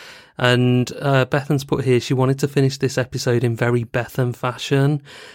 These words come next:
um, talking a little bit about the Moira Jones Foundation. So in the years following Moira's death, her family struggled on,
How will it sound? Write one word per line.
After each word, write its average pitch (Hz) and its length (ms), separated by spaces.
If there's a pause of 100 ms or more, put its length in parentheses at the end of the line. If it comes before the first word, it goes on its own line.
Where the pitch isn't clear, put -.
(100)
um, 117 380 (160)
talking 135 320
a 123 40
little 135 280
bit 131 160
about 120 300
the 127 80
Moira 120 440
Jones 110 400
Foundation. 117 920 (420)
So 139 140
in 127 80
the 127 100
years 135 540
following 117 520
Moira's 113 380
death, 113 400
her 123 140
family 131 380
struggled 127 420
on, 117 340